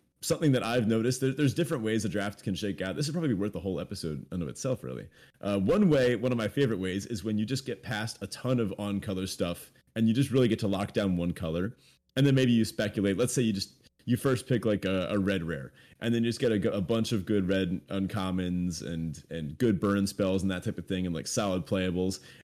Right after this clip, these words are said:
And then you speculate, speculate on, like, a red blue rare that gets past, uh, like, pick five or six.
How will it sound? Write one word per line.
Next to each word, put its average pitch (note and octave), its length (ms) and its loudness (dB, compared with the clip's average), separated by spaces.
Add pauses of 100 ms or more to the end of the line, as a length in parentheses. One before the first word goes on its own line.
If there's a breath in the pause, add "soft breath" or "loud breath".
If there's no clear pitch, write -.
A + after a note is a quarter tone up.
And A#2+ 100 2
then C3 120 4
you C#3 80 6
speculate, A#2+ 800 2
speculate A#2 440 0
on, G#2+ 120 0
like, G2 160 0
a G2 40 2
red F#2 280 0
blue G#2 180 2
rare G2 320 2
that F#2 120 0
gets - 300 -8
past, G2+ 600 -6
uh, F2 280 -4 (560 soft breath)
like, F2+ 280 -6
pick - 200 -2
five G2+ 380 0
or F#2+ 80 0
six. - 600 0